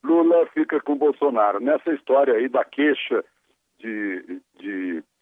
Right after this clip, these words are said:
eh, Sérgio Moro ao Supremo, né? Eh, queixa muito bem recebida pelo ministro Celso de Mello de que Bolsonaro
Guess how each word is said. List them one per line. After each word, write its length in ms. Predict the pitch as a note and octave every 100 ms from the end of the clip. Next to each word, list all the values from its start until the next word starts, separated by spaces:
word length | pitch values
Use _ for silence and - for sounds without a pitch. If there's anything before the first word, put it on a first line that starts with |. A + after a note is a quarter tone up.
| _ _ _
eh, 460 | F#2+ F#2 E2+ - - - - _ _
Sérgio 280 | B2+ C3 A#2+
Moro 420 | A2+ C3 C#3+ B2
ao 100 | A2
Supremo, 840 | - A2 - A#2 C3+ D3+ C3 A2
né? 180 | B2+ A#2+ - _ _ _ _
Eh, 420 | A2 G2+ F#2 E2 - _
queixa 280 | C#3+ - B2
muito 400 | D#3+ G#3 D#3+ C3
bem 200 | C#3+ C3+
recebida 580 | B2 - A#2 C3 A#2+ A#2
pelo 240 | A#2+ G#2+
ministro 420 | A2+ A#2+ A#2 - -
Celso 300 | A#2 A2+ -
de 80 | G2+
Mello 360 | G#2+ A#2+ C3
de 140 | B2+ B2
que 300 | _ B2+ A#2 _ _ _
Bolsonaro 680 | A#2 A#2 A#2 A2 A#2 A#2